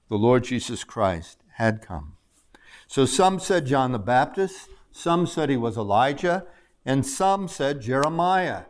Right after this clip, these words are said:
Only here in Matthew does he mention Jeremiah. Why Jeremiah, do you suppose? Well, we don't know the totality of the reason,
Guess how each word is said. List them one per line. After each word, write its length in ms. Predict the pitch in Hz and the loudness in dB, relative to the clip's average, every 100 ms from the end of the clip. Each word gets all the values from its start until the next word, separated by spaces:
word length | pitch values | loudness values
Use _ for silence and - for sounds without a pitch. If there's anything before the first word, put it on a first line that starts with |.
| _ _ _ _ _ - | _ _ _ _ _ -6
Only 360 | 147 190 180 | -4 -2 -2
here 500 | 160 165 151 151 147 - _ | -2 0 0 -2 -6 -16 _
in 180 | 123 120 | -6 -2
Matthew 420 | 127 156 165 147 | 0 0 -2 -4
does 220 | 127 127 139 | -4 -4 -6
he 80 | |
mention 420 | 120 120 117 123 104 | -6 -6 -8 -10 -10
Jeremiah. 640 | 113 110 107 110 113 101 | -6 -6 -4 -4 -4 -6
Why 240 | 131 175 | -4 -4
Jeremiah, 720 | 190 180 170 156 151 156 139 | -4 -6 -6 -4 -4 -4 -4
do 60 | 107 | -6
you 120 | 104 | -8
suppose? 640 | - 92 98 98 76 - _ _ _ | -10 -14 -8 -8 -8 -14 _ _ _
Well, 180 | 120 143 | -4 -2
we 140 | 147 | -2
don't 260 | 139 165 156 | -2 -2 -2
know 140 | 147 | -2
the 120 | 135 | -2
totality 840 | 127 - 147 143 143 151 170 123 120 | -4 -4 -6 -2 0 2 0 -2 -4
of 100 | 101 | -6
the 80 | |
reason, 580 | 92 92 101 - 123 170 | -8 -8 -8 -8 -10 -10